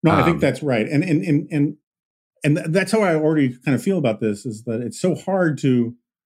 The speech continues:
Speaker 1: because people's emotions are so caught up in this. I mean, I got an enormous amount of angry email after last night because I didn't, when I was on special report, I didn't,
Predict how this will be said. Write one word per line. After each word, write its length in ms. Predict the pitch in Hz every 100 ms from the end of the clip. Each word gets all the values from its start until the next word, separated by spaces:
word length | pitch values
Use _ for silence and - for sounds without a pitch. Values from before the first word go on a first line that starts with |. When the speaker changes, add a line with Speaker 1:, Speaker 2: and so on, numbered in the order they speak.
| _ _ _ _
Speaker 1:
because 180 | 143 139
people's 320 | 139 202 151
emotions 480 | 135 131 170 151 117
are 80 | 107
so 300 | - 143 156
caught 240 | 151 120
up 180 | 117 127
in 80 | 113
this. 180 | 87 -
I 20 |
mean, 80 | 104
I 100 | 165
got 280 | 165 123 -
an 80 | 120
enormous 580 | 120 135 143 156 139
amount 380 | 135 123 120 127 -
of 280 | 104 98 -
angry 380 | 127 147 147 143
email 600 | 123 165 170 107 90 95 _ _ _ _ _ _ -
after 280 | 123 123 127
last 320 | 117 117 -
night 320 | 156 139 135
because 760 | - 107 123 113 107 104 - - _ _ _ _ -
I 100 | 120
didn't, 440 | 104 139 143 127 123 _ _ _ _ 120 _ -
when 160 | 117
I 40 | 117
was 100 | 120
on 100 | 117
special 280 | 131 -
report, 320 | 127 233 220 120
I 60 |
didn't, 400 | 123 131 123 -